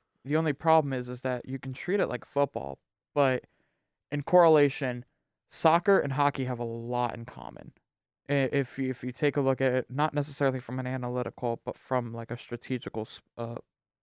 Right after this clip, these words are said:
emphasis or a strategical, you know, point of view. In that case, it's, no matter what, in that case, if there, if these are two soccer players, Joshua's sent off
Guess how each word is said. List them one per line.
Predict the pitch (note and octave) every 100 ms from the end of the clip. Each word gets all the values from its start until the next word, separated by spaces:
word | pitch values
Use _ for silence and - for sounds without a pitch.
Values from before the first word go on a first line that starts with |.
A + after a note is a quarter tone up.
| _ _ _ -
emphasis | C3 B2+ A2+ - -
or | B2
a | B2
strategical, | - B2 - C3 - A#2+ A#2+ C3+
you | B2 B2
know, | A#2+
point | - A#2
of | B2
view. | A#2+ - _ _ _ _ _ -
In | D3+
that | C#3 A#3+ -
case, | F#3 F#3+ A#2 - - - _ _ _ _ _ _ _ _ _ _ _ _ _ _ _ _ _ _ -
it's, | D#3+ D#3+ - - - - -
no | D#3+ G3
matter | A3+ G#3+
what, | C3+ C3 F#3 -
in |
that | C#3+ F3
case, | - E3 F#3 - - _ _ _ _ _ _ _ -
if | C#3 -
there, | E3 F3
if | D#3+ D3
these | F3+ G3
are |
two | D#3+ G3 F3
soccer | C3+ C3 F3
players, | G#3 G#3 A3+ A3 - _ _ -
Joshua's | E3 F3 E3 D3
sent | D#3+ C3+
off | B2+ - -